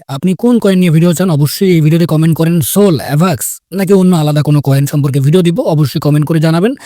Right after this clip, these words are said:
আর আজকের ভিডিওটা অবশ্যই আপনি ওই ফ্রেন্ডকে শেয়ার করবেন যে ফ্রেন্ড অবশ্যই নিয়ার কয়েন নিয়ে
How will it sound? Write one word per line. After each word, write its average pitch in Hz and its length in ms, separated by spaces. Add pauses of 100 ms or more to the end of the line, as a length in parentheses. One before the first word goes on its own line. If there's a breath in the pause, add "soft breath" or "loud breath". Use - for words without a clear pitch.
(300 loud breath)
আর 135 140
আজকের 139 260
ভিডিওটা 165 240
অবশ্যই 160 420
আপনি 175 360 (400)
ওই 240 240
ফ্রেন্ডকে 185 580 (420)
শেয়ার 190 280
করবেন 196 420
যে 160 140
ফ্রেন্ড 196 240
অবশ্যই 151 320
নিয়ার 160 240
কয়েন 160 200
নিয়ে 220 160